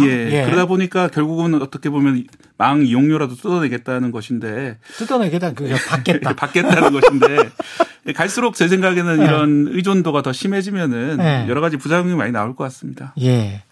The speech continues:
Speaker 2: 대기픽 문화 이슈도 지금 오티티 시장과 연관된 거네요?
Speaker 1: 네.
Speaker 2: 예.
Speaker 1: 그렇습니다.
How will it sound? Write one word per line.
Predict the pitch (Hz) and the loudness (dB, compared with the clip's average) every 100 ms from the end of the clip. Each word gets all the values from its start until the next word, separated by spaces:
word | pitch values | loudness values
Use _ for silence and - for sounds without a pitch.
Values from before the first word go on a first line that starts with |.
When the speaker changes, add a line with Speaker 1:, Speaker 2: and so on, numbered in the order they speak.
| - - - _ | -20 -18 -20 _
Speaker 2:
대기픽 | 185 233 247 247 208 - | 2 2 2 0 -2 -6
문화 | 180 175 196 185 | -4 2 4 4
이슈도 | 156 208 196 | 2 0 0
지금 | 165 151 | 2 2
오티티 | 165 226 285 254 | 2 2 0 0
시장과 | - 208 185 156 | -2 0 2 2
연관된 | 135 147 139 123 | 2 0 0 -2
거네요? | 117 117 | -2 0
Speaker 1:
네. | 135 113 107 | 0 -2 -4
Speaker 2:
예. | 165 151 127 107 | 0 2 2 -2
Speaker 1:
그렇습니다. | 110 117 107 107 | -6 -10 -12 -14